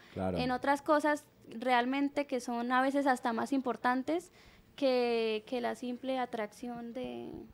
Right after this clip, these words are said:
Speaker 2: sexual, ¿no?
Speaker 1: Ok, yo te iba a preguntar, que me acaba de generar la duda. Cuando te autocomplaces,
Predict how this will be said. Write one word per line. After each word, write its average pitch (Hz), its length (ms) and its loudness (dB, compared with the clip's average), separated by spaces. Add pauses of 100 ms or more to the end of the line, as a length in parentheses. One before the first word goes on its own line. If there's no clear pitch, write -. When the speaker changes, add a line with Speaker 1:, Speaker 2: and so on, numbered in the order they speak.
(240)
Speaker 2:
sexual, - 440 -6
¿no? 254 80 -8 (400)
Speaker 1:
Ok, - 140 -8 (120)
yo 101 100 0
te - 100 -8
iba 131 60 4
a 131 60 0
preguntar, 95 500 0
que 110 140 -6
me 113 80 -2
acaba 95 240 -2
de 101 60 0
generar 90 260 -2
la 87 80 -2
duda. 87 260 0 (240)
Cuando 107 400 2
te 98 560 -2 (840)
autocomplaces, 117 1120 0